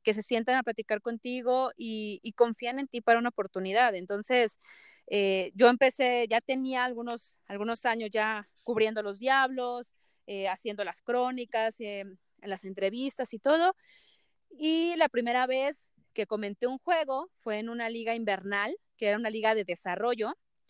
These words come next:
que se realizaba ahí en el Estadio Fray Nano, eh, ahí por La Balbuena, y era de puros jugadores, digamos, prospectos, ¿no? Y, y eran dirigidos por ya personalidades ya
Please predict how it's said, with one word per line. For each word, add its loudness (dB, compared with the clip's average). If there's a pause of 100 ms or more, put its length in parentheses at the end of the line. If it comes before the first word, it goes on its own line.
(260)
que -2
se -6
realizaba -2
ahí -4
en -4
el -4
Estadio -2
Fray -2
Nano, -4 (580)
eh, 0
ahí 4
por -2
La 0
Balbuena, 0 (1000)
y 4
era 8
de 2
puros -8 (160)
jugadores, -2
digamos, -8
prospectos, -6
¿no? -10
Y, -6
y 6
eran 6
dirigidos -2
por -4
ya 2
personalidades -4
ya -4